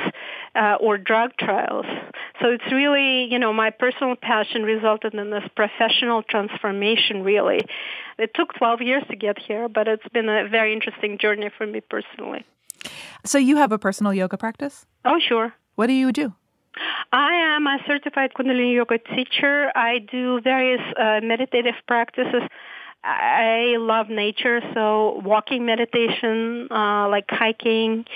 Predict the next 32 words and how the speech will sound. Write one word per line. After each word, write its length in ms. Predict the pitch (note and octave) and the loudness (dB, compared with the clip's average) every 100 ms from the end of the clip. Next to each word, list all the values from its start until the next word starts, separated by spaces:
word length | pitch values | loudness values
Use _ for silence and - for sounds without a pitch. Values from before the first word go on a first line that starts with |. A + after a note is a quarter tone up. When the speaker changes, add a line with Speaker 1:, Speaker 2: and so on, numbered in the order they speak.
| - - | -12 -6
Speaker 1:
connecting 400 | - A3 G#3 B3 | 0 0 0 0
with 140 | G#3+ G#3+ | 2 2
your 120 | A3 | 2
breath 320 | G#3 G#3 G3+ - | 2 0 -2 -2
in 300 | A#3 A#3+ A#3 | -2 0 2
nature. 600 | A3+ A#3 - B3 A#3+ A#3+ _ _ _ _ | 2 0 0 0 0 -2 _ _ _ _
Speaker 2:
When 100 | G#3 | -2
did 120 | A3 | 0
you 80 | C#4 | -2
start 220 | - A#3+ | -2 -2
doing 220 | A3+ A#3 | 0 -2
it? 140 | F3+ D#3+ - - - - _ - - - - | -2 -4 -14 -20 -20 -20 _ -20 -16 -16 -2
Speaker 1:
Uh, 240 | C4+ D#4+ D4+ | 0 2 0
about 240 | D4 D#4 | 0 -2
twelve 300 | - D4+ D#4 | -2 -2 0
years 260 | E4+ E4+ E4+ | 2 2 0
ago, 200 | C#4+ D4+ | 0 0
I 100 | D4+ | -2
just 240 | C#4+ C#4+ - | -4 -6 -4
fell 220 | C4 C4 | 0 0
into 400 | C#4 C4 - C4 | 0 0 0 0
it 120 | B3+ - _ - | 0 -6 _ -2
all 300 | A#3 C4+ C4+ | 0 2 2
of 80 | |
a 160 | - G3+ | 0 0
sudden. 460 | A3+ G3+ A3+ C#4 D#4+ _ _ _ _ _ _ _ - | 2 2 2 0 0 _ _ _ _ _ _ _ -6
I 160 | C4 | -2
was 160 | F4+ A3+ | 2 2
in 120 | A3+ | 2
the 80 | A3 | 2
middle 260 | A#3 A#3 A3+ | 2 2 2
of 140 | G#3+ | 2